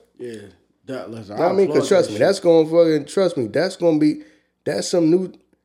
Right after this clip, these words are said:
Speaker 2: some shit that's really, really real. I understand what you're saying when you mean that. Social expectations.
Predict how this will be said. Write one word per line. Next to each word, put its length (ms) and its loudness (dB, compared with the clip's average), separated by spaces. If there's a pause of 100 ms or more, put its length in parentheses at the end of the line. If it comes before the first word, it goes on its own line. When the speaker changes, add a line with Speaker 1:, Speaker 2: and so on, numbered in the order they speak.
Speaker 2:
some 160 -10
shit 160 -10
that's 200 0
really, 280 2
really 360 0
real. 300 2
I 100 0
understand 340 -2
what 120 -12
you're 80 -10
saying 300 0
when 80 -6
you 80 -4
mean 320 0
that. 240 -4
Social 320 -4
expectations. 760 -6